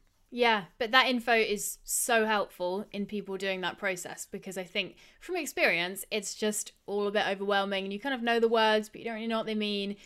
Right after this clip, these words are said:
So to just have the pros and cons broken down,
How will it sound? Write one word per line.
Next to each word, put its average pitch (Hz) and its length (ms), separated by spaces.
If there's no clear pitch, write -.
So 214 180
to 208 140
just 220 240
have 220 240
the 196 80
pros 202 300
and 202 120
cons 196 240
broken 190 380
down, 196 420